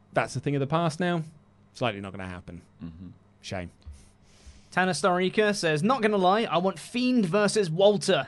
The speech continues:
Speaker 3: if only once. Please, my literal two favourite wrestlers."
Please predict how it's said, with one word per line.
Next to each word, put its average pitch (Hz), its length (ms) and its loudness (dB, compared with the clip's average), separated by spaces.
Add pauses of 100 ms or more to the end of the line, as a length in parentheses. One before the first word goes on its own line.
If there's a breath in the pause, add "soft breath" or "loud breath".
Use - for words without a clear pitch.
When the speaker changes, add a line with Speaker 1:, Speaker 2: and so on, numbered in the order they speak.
(120)
Speaker 3:
if 190 180 2
only 190 260 4
once. 170 460 0 (100)
Please, 214 520 -2
my 214 160 4
literal 240 480 0
two 240 380 0
favourite 220 500 0
wrestlers." 214 560 0